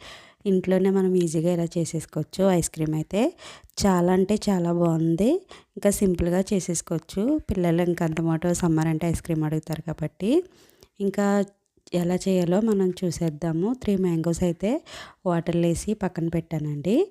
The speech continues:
ఇంకా ఒక కడాయి తీసుకుని మిల్క్ అయితే టూ కప్స్ అయితే తీసుకున్నాను. దీంట్లోనే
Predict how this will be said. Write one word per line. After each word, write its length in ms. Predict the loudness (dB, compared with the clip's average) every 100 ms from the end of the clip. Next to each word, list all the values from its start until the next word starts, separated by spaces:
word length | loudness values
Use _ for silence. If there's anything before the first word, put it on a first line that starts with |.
| -8 -20 -8 -2
ఇంకా 140 | 2 2
ఒక 80 | 2
కడాయి 280 | 0 0 0
తీసుకుని 420 | -2 -2 -2 0 2 4 2
మిల్క్ 300 | 0 -2 -4
అయితే 200 | -4 -2 -2
టూ 80 | -2 -4
కప్స్ 260 | -4 -2 -2
అయితే 180 | -2 0 2
తీసుకున్నాను. 640 | 2 0 -2 -2 -2 0 0 0 -2 _ _ _ _ _ _ _ _ _ _ -20 -20 -20 -20 -20 -20 _ _ _ _ _ _ _ _ _ _ _ _ _ _ _ _ _ 2
దీంట్లోనే 500 | 4 4 4 4 4